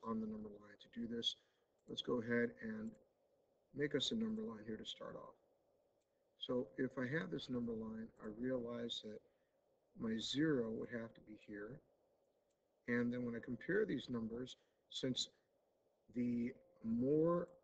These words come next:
to the left of my number line that I go, the bigger the number I get. I know that this over here would have to probably represent negative three point six. And then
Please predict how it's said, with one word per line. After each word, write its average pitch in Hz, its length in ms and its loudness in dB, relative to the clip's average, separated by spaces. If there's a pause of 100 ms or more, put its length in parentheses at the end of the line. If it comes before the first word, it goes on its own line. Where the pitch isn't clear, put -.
(140)
to 139 100 -4
the 123 100 0
left 127 480 0
of - 80 -14
my 117 160 0
number 117 300 -4
line 113 320 -8
that - 100 -12
I - 160 -12
go, 139 240 4
the 113 220 -8
bigger 160 240 4
the 131 100 0
number 110 320 -2
I 107 180 -14
get. - 160 -14 (800)
I 127 80 6
know 131 180 6
that - 220 -6
this - 320 4 (1120)
over 117 200 -2
here 190 260 4
would 120 160 0
have 120 220 -4
to - 80 -16 (120)
probably 117 280 -4
represent 117 580 -6
negative 113 460 -6 (560)
three 139 180 4
point 120 420 -4
six. - 500 -8 (2500)
And 131 100 2
then 131 300 4